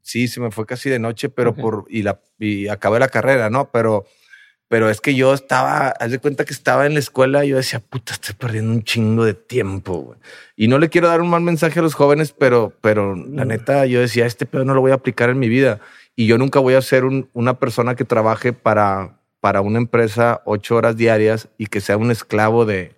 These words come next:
Speaker 1: de mi tiempo.
Speaker 2: Ujú.
Speaker 1: Entonces, yo sí, yo s-, el único consejo que les puedo dar es de que,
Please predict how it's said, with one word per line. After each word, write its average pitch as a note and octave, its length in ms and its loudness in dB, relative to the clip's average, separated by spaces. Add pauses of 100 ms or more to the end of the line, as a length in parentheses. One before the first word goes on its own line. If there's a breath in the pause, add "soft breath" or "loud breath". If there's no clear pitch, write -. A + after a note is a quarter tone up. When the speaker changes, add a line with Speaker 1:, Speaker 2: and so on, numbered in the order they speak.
(180)
Speaker 1:
de A2 140 -2
mi G#2 120 0
tiempo. A#2+ 480 -2 (140 loud breath)
Speaker 2:
Ujú. B2 260 -4
Speaker 1:
Entonces, B2 680 0 (480 soft breath)
yo B2 220 2
sí, F3+ 340 -2
yo C3+ 200 2
s-, D3 220 -4
el B2+ 180 2
único F3 200 2
consejo D3 320 2
que D#3+ 80 -2
les C3+ 120 0
puedo C#3 180 2
dar C#3 160 4
es C#3+ 100 2
de C#3 120 0
que, A2 220 2